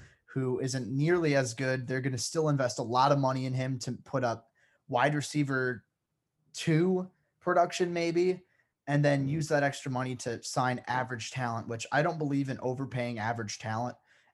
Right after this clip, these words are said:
And I feel like that's something the Bears have done a, a bit of, especially this offseason with Andy Dalton and Germain Ifedi investing, you know, about fifteen million dollars in those deals.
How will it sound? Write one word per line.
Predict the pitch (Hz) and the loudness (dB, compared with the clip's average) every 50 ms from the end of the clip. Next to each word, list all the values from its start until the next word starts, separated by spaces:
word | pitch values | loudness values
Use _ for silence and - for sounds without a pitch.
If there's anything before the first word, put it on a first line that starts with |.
| _ - | _ -8
And | 120 127 120 | -6 -4 -4
I | 113 117 | -4 -4
feel | 110 - 139 | -4 -2 -2
like | 123 120 | -2 0
that's | 117 120 117 - | 0 -2 -2 -2
something | 131 123 113 123 120 | -6 -6 -6 -6 -8
the | 113 | -8
Bears | 98 - 113 120 123 117 - | -6 -4 -2 -2 -2 -2 -4
have | 117 | -6
done | 101 117 110 110 110 - - | -4 -4 -4 -4 -6 -8 -6
a, | - 110 107 - - | -6 -6 -6 -6 -8
a | 120 | -8
bit | 110 110 127 131 143 143 | -4 -2 -2 -2 0 0
of, | 135 139 143 151 151 151 147 - _ _ _ _ - | 2 2 4 2 2 -2 -6 -8 _ _ _ _ -10
especially | 143 - - 196 202 196 175 147 | -6 2 4 4 4 4 2 0
this | 123 127 117 - 120 | 0 0 -2 0 0
offseason | 107 113 113 - - 123 120 113 120 117 | 0 0 0 -2 -4 -4 -4 -4 -6 -6
with | 110 104 - | -8 -8 -8
Andy | - 123 117 117 | -6 -6 -6 -6
Dalton | 107 - 107 117 120 95 117 120 113 107 - | -4 -4 -2 -2 -2 -2 -4 -6 -6 -8 -8
and | 110 110 113 113 | -6 -6 -6 -6
Germain | 110 113 104 110 113 107 | -6 -6 -6 -6 -6 -8
Ifedi | 101 - - 117 113 113 113 113 110 - _ _ _ _ _ _ - | -8 -6 -6 -6 -4 -4 -4 -6 -8 -10 _ _ _ _ _ _ -10
investing, | 131 127 110 120 113 110 - - 117 113 107 - - | -8 -6 -4 -4 -6 -6 -6 -8 -8 -8 -10 -10 -10
you | 113 | -8
know, | 110 110 | -6 -6
about | 107 110 107 107 | -4 -4 -6 -6
fifteen | - - 131 - - - 123 117 113 113 113 113 113 _ _ _ _ _ _ _ _ _ _ _ _ - | -6 -10 -10 -10 -8 -8 -6 -6 -6 -6 -8 -12 -16 _ _ _ _ _ _ _ _ _ _ _ _ -10
million | 120 123 120 113 110 104 | -8 -8 -6 -6 -6 -6
dollars | 101 110 110 113 113 113 110 110 107 107 | -4 -4 -4 -4 -4 -4 -6 -8 -8 -8
in | 104 101 104 104 104 104 - _ | -8 -8 -8 -8 -10 -10 -12 _
those | - 117 120 120 127 117 107 | -8 -4 -4 -4 -4 -6 -8
deals. | - 113 101 104 104 104 104 - - | -8 -8 -8 -6 -8 -8 -10 -14 -16